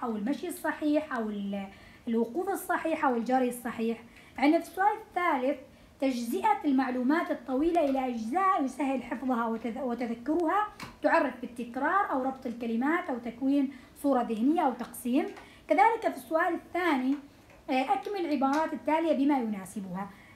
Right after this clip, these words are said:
أول شيء نشاط مخطط موجه يمارسه الطلاب أو الطالب لاستذكار دروسه يعرف به. السؤال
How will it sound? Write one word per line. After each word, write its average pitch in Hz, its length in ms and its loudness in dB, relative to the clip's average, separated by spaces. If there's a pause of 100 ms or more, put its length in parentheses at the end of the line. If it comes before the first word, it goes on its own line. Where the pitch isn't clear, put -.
(160)
أول 415 360 6
شيء 415 520 2
نشاط 311 600 0
مخطط 311 640 -2
موجه 277 380 0
يمارسه 277 560 -2
الطلاب 262 600 0 (200)
أو 262 60 2
الطالب 294 500 0
لاستذكار 294 640 -2
دروسه 262 400 -2
يعرف 240 380 0 (160)
به. 311 120 2 (1080)
السؤال 392 340 2